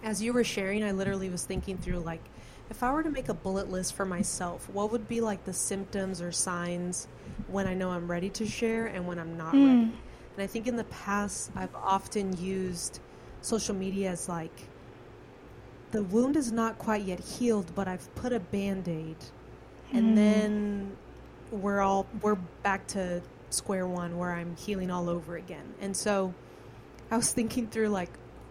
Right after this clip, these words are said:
Speaker 1: what, what are the symptoms for me? And I literally thought, number one, if I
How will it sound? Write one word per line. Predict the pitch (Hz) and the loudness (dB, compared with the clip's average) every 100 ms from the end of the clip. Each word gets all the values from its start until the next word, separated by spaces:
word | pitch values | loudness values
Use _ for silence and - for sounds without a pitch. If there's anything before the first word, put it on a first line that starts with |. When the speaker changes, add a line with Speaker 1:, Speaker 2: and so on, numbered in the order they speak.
| - | -10
Speaker 1:
what, | 247 320 349 359 - | -2 2 4 2 -2
what | 233 285 | -4 0
are | 349 | 2
the | 302 | 2
symptoms | - 233 220 208 | 2 2 0 -2
for | - 202 | -2 -2
me? | 196 | 0
And | |
I | 190 | 0
literally | 190 214 208 | 0 2 2
thought, | 196 185 | 0 -4
number | 185 180 | -2 -2
one, | 185 180 214 254 - - - - - - - - - - - - - - - - | 0 0 0 -2 -8 -18 -18 -20 -20 -18 -18 -16 -16 -18 -18 -18 -18 -18 -18 -6
if | 226 220 - | -2 0 2
I | 208 208 208 208 208 208 | 4 6 4 4 2 0